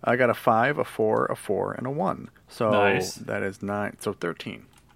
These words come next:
Speaker 2: That's our best one, which I, I, I'm happy with.
Speaker 1: Yeah.
Speaker 2: Doesn't
Speaker 1: Well, and the thing, too,
Speaker 2: completely
Speaker 1: is
Speaker 2: throw everything off.
Speaker 1: Yeah. Well, the thing, too, is, like I said, you can add a plus one to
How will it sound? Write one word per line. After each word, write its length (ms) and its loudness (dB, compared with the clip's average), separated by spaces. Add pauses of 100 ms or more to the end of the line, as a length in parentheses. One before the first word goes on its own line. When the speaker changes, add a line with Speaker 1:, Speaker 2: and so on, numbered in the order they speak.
(840)
Speaker 2:
That's 120 -2
our 100 6
best 360 6
one, 220 4
which 140 0
I, 240 2
I, 380 2 (380)
I'm 120 -4
happy 300 4
with. 360 -2 (600)
Speaker 1:
Yeah. 180 -4 (280)
Speaker 2:
Doesn't 100 2
Speaker 1:
Well, 80 8
and 100 2
the 40 2
thing, 140 -2
too, 80 6 (100)
Speaker 2:
completely 200 2
Speaker 1:
is 60 -12 (500)
Speaker 2:
throw 160 4
everything 280 -2
off. 300 -2 (500)
Speaker 1:
Yeah. 260 -2 (220)
Well, 100 -6
the 60 -4
thing, 100 -6
too, 140 -8
is, 80 -6
like 80 -2
I 40 -2
said, 160 -4
you 80 -4
can 140 -6
add 260 0
a 80 -4
plus 360 -6
one 260 -2
to 120 -8